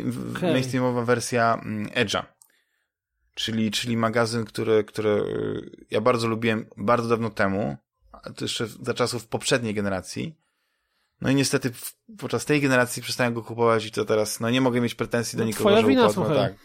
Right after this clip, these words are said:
Speaker 2: Twoja wina.
Speaker 1: Więc, więc, ale ostatni numer kupię i, i szkoda trochę, bo to jest to, że po prostu, no, prasa,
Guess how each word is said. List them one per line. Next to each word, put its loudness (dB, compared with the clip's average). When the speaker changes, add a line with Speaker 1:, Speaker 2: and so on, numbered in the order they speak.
Speaker 2:
Twoja -6
wina. -4
Speaker 1:
Więc, -6
więc, -8
ale 2
ostatni 2
numer 0
kupię -2
i, -6
i -16
szkoda 0
trochę, 0
bo 0
to -4
jest -2
to, 2
że -2
po -20
prostu, -4
no, -2
prasa, 0